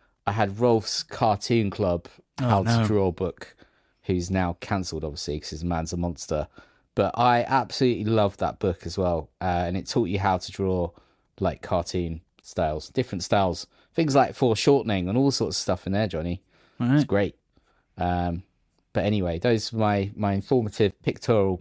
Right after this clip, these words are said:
Speaker 1: book choices as a youngster. Um, and yeah, just, just think of the difference if we had our dream jobs as children.
Speaker 2: Yeah, I know. Who, who would be,
Speaker 1: Crazy.
Speaker 2: who would be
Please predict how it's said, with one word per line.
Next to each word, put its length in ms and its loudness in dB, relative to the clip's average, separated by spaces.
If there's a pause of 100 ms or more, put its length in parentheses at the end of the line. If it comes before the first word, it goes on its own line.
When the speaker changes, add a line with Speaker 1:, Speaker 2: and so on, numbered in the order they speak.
Speaker 1:
book 320 -2 (380)
choices 420 0
as 140 -2
a 60 -2
youngster. 500 -2 (760)
Um, 720 2 (480)
and 440 -2 (160)
yeah, 360 -2 (680)
just, 340 -4
just 220 -2
think 240 2
of 140 2
the 100 0
difference 840 -2
if 180 -4
we 100 2
had 180 2
our 300 0
dream 260 0
jobs 460 -4
as 120 -10
children. 200 6
Speaker 2:
Yeah, 140 10
I 100 8
know. 260 8
Who, 360 8
who 220 10
would 200 8
be, 420 8
Speaker 1:
Crazy. 140 4
Speaker 2:
who 100 10
would 140 8
be 520 4